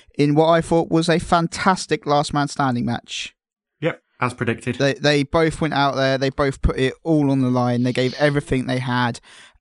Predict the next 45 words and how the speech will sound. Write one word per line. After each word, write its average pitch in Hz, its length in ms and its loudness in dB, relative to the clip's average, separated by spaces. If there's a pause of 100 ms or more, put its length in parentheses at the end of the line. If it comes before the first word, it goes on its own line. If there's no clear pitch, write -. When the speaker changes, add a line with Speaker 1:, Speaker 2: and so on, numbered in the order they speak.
Speaker 1:
Um, 127 320 2
I 139 100 4
liked 160 420 2
that 139 120 -4
they 139 80 0
didn't 143 200 -2
go 139 120 2
gimmicky 170 540 -2
with 196 180 0
it, 220 180 0
because - 320 -2
you 139 60 0
quite - 280 0
often 131 260 -2
get 135 120 -2
the 131 80 -8
last 131 220 0
man, - 120 -4
particularly 175 420 -2
when 143 120 0
John 135 220 -2
Cena's 143 420 -2
involved. 151 600 -2 (380)
Last 143 280 2
man 131 120 -2
standing 131 300 0
matches 131 280 -4
often 127 260 -2
involve 123 320 -2
someone, 123 260 -2
like, 123 260 -6
pinned 131 280 2
under 131 280 0
a 131 40 -2
crate 147 360 -2
or 160 100 0
something. 190 520 -2
Speaker 2:
Mm-hmm. 98 320 -2 (920)
Speaker 1:
And 156 140 -4
this 180 120 0
Speaker 2:
Yeah. 180 60 0
Speaker 1:
was 156 240 0
a - 60 -2
proper 147 440 2
traditional, 131 880 0